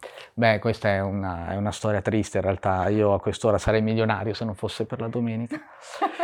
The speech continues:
Speaker 1: No, non è vero. Al massimo
Speaker 2: Un
Speaker 1: potrei,
Speaker 2: talento
Speaker 1: avrei,
Speaker 2: mancato.
Speaker 1: avrei potuto fare racchettapalle, se va bene in realtà.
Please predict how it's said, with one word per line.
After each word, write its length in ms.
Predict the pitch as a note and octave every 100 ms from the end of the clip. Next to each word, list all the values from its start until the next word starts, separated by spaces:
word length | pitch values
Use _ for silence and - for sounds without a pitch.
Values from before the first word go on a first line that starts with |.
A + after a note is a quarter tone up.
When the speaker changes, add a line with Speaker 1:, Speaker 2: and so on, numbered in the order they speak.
| F4
Speaker 1:
No, 220 | - B2+
non 160 | G#2 B2+
è 60 |
vero. 240 | A2 G2 G2+
Al 40 |
massimo 320 | G#2+ B2 -
Speaker 2:
Un 60 | C3
Speaker 1:
potrei, 180 | C3+ C#3+
Speaker 2:
talento 140 | -
Speaker 1:
avrei, 200 | C4 A#3+
Speaker 2:
mancato. 180 | C4 F#3
Speaker 1:
avrei 180 | D#3 E3+
potuto 220 | D#3+ E3
fare 180 | E3+ F3+
racchettapalle, 840 | F3+ F3 F3 E3+ E3 E3+ E3+ F3 -
se 320 | - - F3+
va 140 | F3
bene 340 | E3 D3+ C3 B2
in 100 | A#2+
realtà. 400 | B2 A2+ A#2